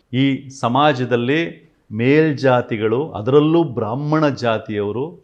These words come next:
ಶತಮಾನಗಳ ಹಿಂದೆಯೇ ಜಾತಿಗಳ ನಡುವೆ ಕಂದಕ ಸೃಷ್ಟಿ ಮಾಡ್ತಾ ಬ್ರಾಹ್ಮಣ ಜಾತಿ ಶ್ರೇಷ್ಠ, ಶೂದ್ರ ಜಾತಿ ಕನಿಷ್ಠ ಅನ್ನುವ ಭಾವನೆಯನ್ನು ಎಲ್ಲರೂ ನಂಬುವಂತೆ ಮಾಡಿ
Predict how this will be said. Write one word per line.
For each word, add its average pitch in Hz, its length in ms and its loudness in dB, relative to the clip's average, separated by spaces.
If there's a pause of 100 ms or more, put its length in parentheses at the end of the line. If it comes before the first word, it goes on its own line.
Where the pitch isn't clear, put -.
ಶತಮಾನಗಳ 143 800 0
ಹಿಂದೆಯೇ 113 800 -2 (320)
ಜಾತಿಗಳ 123 520 0
ನಡುವೆ 110 280 -2
ಕಂದಕ 113 360 -6
ಸೃಷ್ಟಿ 110 380 -8
ಮಾಡ್ತಾ 127 540 0 (380)
ಬ್ರಾಹ್ಮಣ 131 440 0
ಜಾತಿ 123 340 0
ಶ್ರೇಷ್ಠ, 131 480 -4 (460)
ಶೂದ್ರ 120 420 -2
ಜಾತಿ 110 320 0
ಕನಿಷ್ಠ 123 440 -6
ಅನ್ನುವ 127 640 -2
ಭಾವನೆಯನ್ನು 120 760 -4
ಎಲ್ಲರೂ 113 400 0
ನಂಬುವಂತೆ 131 560 0
ಮಾಡಿ 123 500 -4